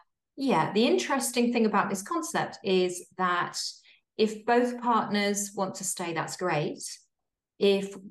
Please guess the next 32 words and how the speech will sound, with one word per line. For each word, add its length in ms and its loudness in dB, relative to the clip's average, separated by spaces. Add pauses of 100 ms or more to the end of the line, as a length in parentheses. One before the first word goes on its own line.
(300)
within 300 2
the 60 -2
marriage, 500 -2
if 140 -4
one 260 4
partner 300 0
has 200 -2
decided 480 -4
this 220 -2
relationship 600 -4
isn't 260 -8
for 80 -10
them 160 -4
and 100 -8
they 40 -6
want 200 -8
to 160 -6
leave, 480 -2 (460)
they 60 0
actually 340 -2
can't 400 -2
leave 340 -6 (120)
unless 320 -4
their 160 -2
partner 340 -4
wants 280 -4
to 100 -8
leave 260 -6
too, 340 -6 (280)
<laughs> 480 -8
which, 400 0
um, 400 4